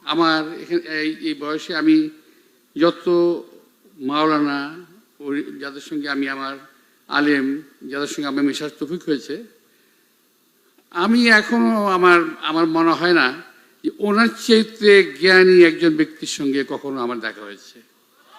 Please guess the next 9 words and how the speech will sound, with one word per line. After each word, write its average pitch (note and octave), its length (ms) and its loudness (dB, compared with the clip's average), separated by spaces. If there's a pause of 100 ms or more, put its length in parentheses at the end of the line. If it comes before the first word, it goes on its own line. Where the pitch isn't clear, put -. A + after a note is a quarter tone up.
(2000)
নিজামী G3+ 260 4
সাহেব A3+ 320 4 (180)
আমার E3 180 -2
সঙ্গে G3+ 300 0
অত্যন্ত, G#3+ 540 -4
আহ, - 1800 -6
ভিতরে, F3 520 2
আহ, D3+ 100 -4
মানে, D3 380 -2